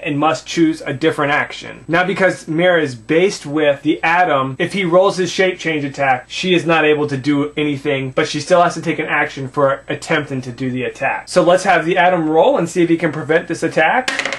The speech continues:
He rolls a five, so that does prevent the attack. And Mira is not able to attack the Atom. He did prevent that. So Mira gets a token for her attempt to attack him, but he said,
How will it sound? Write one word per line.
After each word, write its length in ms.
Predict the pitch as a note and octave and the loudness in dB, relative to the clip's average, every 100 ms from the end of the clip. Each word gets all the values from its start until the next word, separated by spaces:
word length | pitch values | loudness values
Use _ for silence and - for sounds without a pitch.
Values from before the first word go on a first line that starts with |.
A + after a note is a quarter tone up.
| - | -4
He 100 | F3+ | 0
rolls 300 | F#3 B3 G#3+ | 4 4 4
a 80 | |
five, 640 | - - G3 G3 C4 D4+ - | 0 0 2 2 0 -4 0
so 160 | G3+ | 0
that 320 | F3+ A#3+ F3 - | 2 2 0 0
does 240 | A#3 B3+ | 2 2
prevent 400 | - A3+ G3 F#3 | 0 0 0 -4
the 160 | F#3 D#3 | -4 -4
attack. 560 | C#3+ D3+ A2 - - - | -2 -2 -2 -4 -10 -4
And 300 | D3+ D3+ D3+ | -2 0 0
Mira 340 | F3+ F3+ F3+ | 4 4 2
is 140 | D#3 | -2
not 340 | C3+ D#3 F3+ F3 | -4 -2 -2 0
able 380 | E3 D3+ D#3 D3 | -2 -2 -4 -6
to 280 | - D#3 D3 | -2 0 0
attack 500 | C#3 - D#3 - - | 0 0 0 0 -2
the 160 | - | 0
Atom. 460 | B2 G#2+ A2+ A2 A#2 - | 2 0 -2 -8 -16 -14
He 120 | B2+ | -8
did 200 | C3 C3+ | -6 -4
prevent 420 | D#3+ B2 C#3 B2 | -4 0 -2 -2
that. 340 | - - - - | -6 -10 -12 -6
So 140 | C3 | -4
Mira 440 | B2 B2+ C3+ C3+ C#3 | -2 0 2 0 -2
gets 180 | D#3 D3 | -4 -4
a 80 | C3+ | -2
token 420 | D#3+ E3+ A3 A3+ | 2 2 0 -4
for 220 | - D3+ | 0 0
her 160 | D#3+ C3+ | 4 2
attempt 520 | B2 - A#3 B3+ - | 2 -2 0 0 0
to 120 | G3+ | 0
attack 340 | - F#3 F#3 | 2 2 2
him, 220 | F#3+ F#3+ E3+ | -2 -6 -2
but 240 | C3+ B2+ | 0 0
he 220 | D#3+ D#3+ | -6 -10
said, 460 | D3 - C#3 C3+ | -8 0 2 2